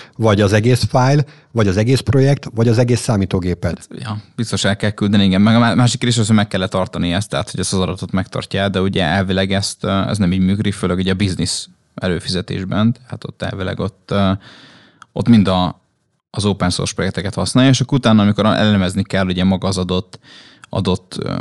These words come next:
Speaker 2: ö, kódripót, amiben használjuk, akkor ugye ők ezt nem tárolják el, meg nem használják, ugye, ö, ta-, tanítatásra, az A I tani-, tanítására nem használják ezeket a kódokat, legalábbis ez a,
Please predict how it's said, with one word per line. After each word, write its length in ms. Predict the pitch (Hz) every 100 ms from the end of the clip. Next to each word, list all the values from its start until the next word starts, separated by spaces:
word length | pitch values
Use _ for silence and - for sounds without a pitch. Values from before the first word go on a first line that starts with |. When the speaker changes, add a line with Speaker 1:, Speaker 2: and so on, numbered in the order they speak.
| - - -
Speaker 2:
ö, 460 | 92 95 95 95 95
kódripót, 600 | - 101 92 95 - 92
amiben 300 | 95 95 92
használjuk, 600 | 92 95 - 110 117 127 101
akkor 420 | 107 - 110 104
ugye 340 | 80 101 107
ők 200 | 107 104
ezt 160 | 101 -
nem 320 | 98 92 82 -
tárolják 520 | 98 98 95 95 101
el, 100 | 107
meg 140 | 104
nem 180 | 104 101
használják, 720 | 101 - 92 92 92 110 - 180
ugye, 480 | 185 95 95 95 98 101 110
ö, 160 | - - - - - 110
ta-, 160 | - - -
tanítatásra, 760 | 107 98 90 87 90 98 -
az 80 | 98
A 40 | 95
I 160 | 85
tani-, 280 | - 95 90
tanítására 840 | - 107 92 98 98 101 87 92 98 - - -
nem 140 | 92
használják 360 | 85 - 58 -
ezeket 320 | 95 98 -
a 40 | -
kódokat, 560 | - - - - 95
legalábbis 320 | 92 95 92
ez 140 | 95 90
a, 160 | 87